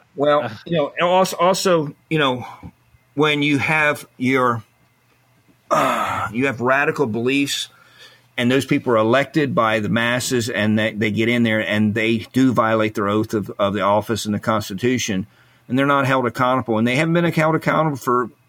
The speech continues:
Speaker 1: eighty years now, uh, for things such as that. I mean, go back to the nineteen eighty-six Firearms Protection Act, where I watched, I watched the vote, and that was the vote where they decided that we will not have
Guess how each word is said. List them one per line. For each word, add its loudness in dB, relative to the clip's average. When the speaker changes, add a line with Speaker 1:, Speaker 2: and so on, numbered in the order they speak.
Speaker 1:
eighty 2
years 2
now, 0
uh, 2
for -4
things -2
such -4
as -8
that. 0
I 0
mean, 0
go 0
back 0
to -4
the 2
nineteen 0
eighty-six 0
Firearms 2
Protection 0
Act, -2
where 2
I 2
watched, -2
I 0
watched -2
the 0
vote, 0
and -2
that 0
was -2
the 0
vote 2
where 2
they 2
decided 0
that -2
we 2
will 0
not 2
have 0